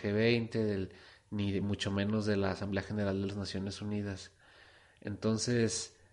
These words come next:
eh, eh, esta crisis ocurre en un mal momento para la cooperación internacional, para la globaliza-,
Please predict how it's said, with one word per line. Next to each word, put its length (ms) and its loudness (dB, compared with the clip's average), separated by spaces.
eh, 320 -10
eh, 280 -4
esta 240 0
crisis 280 2
ocurre 320 4
en 100 4
un 120 2
mal 160 6
momento 840 4
para 220 4
la 120 4
cooperación 440 0
internacional, 560 2
para 200 4
la 40 4
globaliza-, 460 0